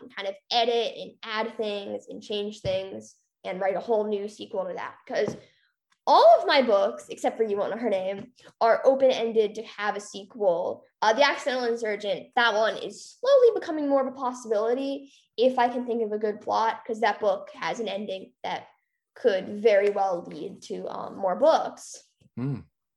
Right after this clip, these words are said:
Speaker 1: Um, Xyle, as a, even though the third Xyle book ends, there is still opportunity for a whole new sequel series. Uh, Biome Walk is still ongoing <laughs> now 'cause of, um,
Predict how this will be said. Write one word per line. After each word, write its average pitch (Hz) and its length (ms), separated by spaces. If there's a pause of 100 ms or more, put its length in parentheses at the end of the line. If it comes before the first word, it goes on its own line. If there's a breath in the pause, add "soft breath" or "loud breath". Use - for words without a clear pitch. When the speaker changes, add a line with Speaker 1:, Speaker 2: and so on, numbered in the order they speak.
(640)
Speaker 1:
Um, 202 320
Xyle, 247 800
as 202 240
a, 185 240 (800)
even 302 340
though 254 440
the 233 160
third 233 320
Xyle 208 320
book 208 260
ends, 226 540
there 233 180
is 233 160
still 240 180
opportunity 208 640
for 185 200
a - 20
whole 240 300
new 226 120
sequel 208 380
series. 196 580 (420)
Uh, - 200
Biome 294 340
Walk 262 260
is 240 100
still 247 180
ongoing 220 580
<laughs> - 0
now 285 260
'cause 294 260
of, 240 140
um, 190 380